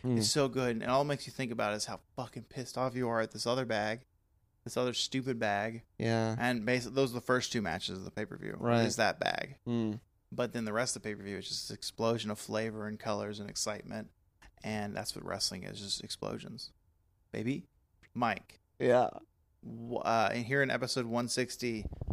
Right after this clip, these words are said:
Speaker 2: two, what is wrestling?
Speaker 1: Wrestling is investing.
Speaker 2: I thought you were saying wrestling. <laughs> You kinda wish you did.
Speaker 1: Wrestling is also in Vaseline.
Speaker 2: Ah!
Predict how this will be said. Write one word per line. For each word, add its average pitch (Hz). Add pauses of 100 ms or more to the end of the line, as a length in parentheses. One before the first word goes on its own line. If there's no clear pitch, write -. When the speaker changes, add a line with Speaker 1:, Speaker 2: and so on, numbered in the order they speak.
(240)
Speaker 2:
two, 220 (760)
what 139
is 147
wrestling? - (560)
Speaker 1:
Wrestling 160 (180)
is 120
investing. 110 (760)
Speaker 2:
I -
thought 127
you 135
were 131
saying 113
wrestling. 120
<laughs> - (600)
You -
kinda 139
wish 151
you -
did. -
Speaker 1:
Wrestling 147
is 131
also 127
in 117
Vaseline. 107 (420)
Speaker 2:
Ah! 427